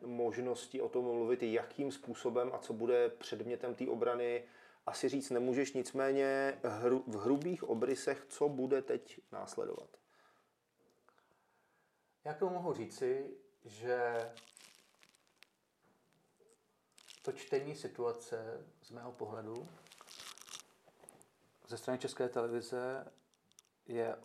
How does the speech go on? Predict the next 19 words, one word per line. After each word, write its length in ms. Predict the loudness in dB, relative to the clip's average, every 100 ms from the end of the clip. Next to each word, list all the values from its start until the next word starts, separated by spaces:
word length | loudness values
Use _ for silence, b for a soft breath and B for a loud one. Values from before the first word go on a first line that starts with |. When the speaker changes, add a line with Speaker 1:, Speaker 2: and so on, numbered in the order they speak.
| -8
Speaker 2:
obrovské 500 | -6 -4 -4 -2 -2
podcenění 960 | -4 -8 -10 -10 -8 -10 -12 -14 -14
těch 160 | -10 -8
lidí. 380 | -8 -10 -16 -20 _ _ _ _ b b b b b b b b _ -4
A 380 | -2 0 -2 -6 -14 _ _ _ _ _ _ _ _ _ _ _ _ _ _ _ _ _ _ _ _ _ _ _
jednu 320 | -2 0 2 0
z 60 |
nej-, 300 | 0 2 0 -2
největších 460 | -2 -2 -4 -4
chyb, 140 | -4 -2
co 80 | -2
člověk 260 | 0 0
může 240 | 0 -2 -2
udělat, 460 | 0 2 2 0
je, 300 | 2 2 2
eh, 100 | 0 0 2 2 2 -2 -4
podcenit 680 | -4 -4 -6 -6 -6 -8 -14
naštvaného 520 | -14 -12 -12 -10 -8
rodiče. 480 | -6 -8 -10 -14